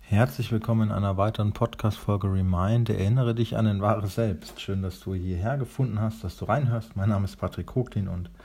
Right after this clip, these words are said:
wir sprechen heute über Motivation. Wie Motivation funktioniert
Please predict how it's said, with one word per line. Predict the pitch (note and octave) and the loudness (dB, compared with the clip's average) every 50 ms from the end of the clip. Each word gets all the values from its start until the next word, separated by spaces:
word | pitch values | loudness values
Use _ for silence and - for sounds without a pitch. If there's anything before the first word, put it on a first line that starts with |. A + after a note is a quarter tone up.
| - - - - - - - - - - - | -20 -20 -20 -20 -20 -20 -20 -20 -20 -16 -12
wir | F#2+ F#2+ A2 C3 C#3 C#3 C#3 - - - | -8 -4 -2 0 2 2 0 0 -2 -6
sprechen | - - - - - G2 - - G2 D#2 | -8 -8 -4 -2 -2 0 2 2 2 2
heute | D#2+ G2+ C#3 E3 E3 | 4 2 2 2 2
über | - C3 B2 B2+ A#2 | 0 2 2 2 2
Motivation. | A2+ A#2+ C3+ C#3 C#3 C3+ A#2+ B2 B2 B2+ - - C3 A2 F2 D#2+ D2+ D2 - - - - - - - - | 4 2 2 0 0 0 0 0 0 0 -2 -2 0 0 0 0 -2 -4 -8 -12 -20 -20 -14 -14 -12 -4
Wie | - G2+ G#2 | 0 2 2
Motivation | G#2 A2 G#2+ - - G#2+ G2 G2 G2 - - G#2 G2+ | 4 2 2 0 -2 -2 0 0 -2 -2 -2 -2 -2
funktioniert | G#2 - G#2+ G2 - - - G2 F#2+ G2 B2 D3 D3 | -2 0 -2 -4 -4 -2 -2 0 2 2 2 0 0